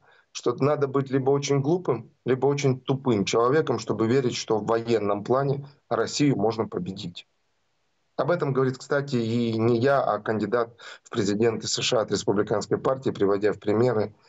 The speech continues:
м, доблестного Наполеона и бесчеловечного Гитлера. Да, то есть это прямая цитата о том, что,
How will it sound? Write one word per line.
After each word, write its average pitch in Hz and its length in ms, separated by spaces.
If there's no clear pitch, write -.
м, 95 320
доблестного 104 540
Наполеона 107 720
и 104 140
бесчеловечного 101 720
Гитлера. 90 440
Да, 143 180
то 120 140
есть 95 140
это - 160
прямая 107 400
цитата 127 440
о 101 60
том, 107 200
что, - 320